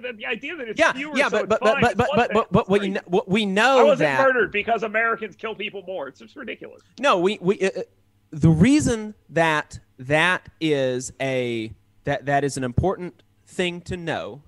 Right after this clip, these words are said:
Speaker 2: that undocumented immigrants commit less crime than, uh, native born, the native born population is because, of course, we have a, <coughs> a finite law enforcement resource. Uh, we, we have fimi-, finite law enforcement resources.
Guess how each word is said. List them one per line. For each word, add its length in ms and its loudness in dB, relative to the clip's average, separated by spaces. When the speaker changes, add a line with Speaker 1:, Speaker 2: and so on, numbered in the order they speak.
Speaker 2:
that 120 -6
undocumented 640 -8
immigrants 320 -14
commit 340 -16
less 320 -10
crime 540 -12
than, 540 -10
uh, 260 -4
native 400 -6
born, 280 -8
the 120 -8
native 260 -6
born 200 -8
population 600 -10
is 120 -8
because, 560 -2
of 120 -10
course, 460 -2
we 80 -6
have 420 -2
a, 140 0
<coughs> 260 -6
a 80 0
finite 640 0
law 220 0
enforcement 500 -10
resource. 560 -18
Uh, 100 -4
we, 160 -8
we 100 -6
have 180 -4
fimi-, 380 0
finite 400 2
law 160 -2
enforcement 440 -8
resources. 500 -16